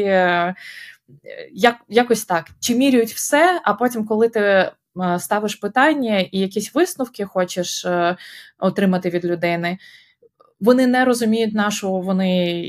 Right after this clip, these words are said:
і вимірювали якісь аспекти. Тобто, в-, пе-, перший крок — просто зрозуміти,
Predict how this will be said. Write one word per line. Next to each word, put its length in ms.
і 80
вимірювали 640
якісь 440
аспекти. 520
Тобто, 880
в-, 280
пе-, 140
перший 380
крок — 280
просто 300
зрозуміти, 720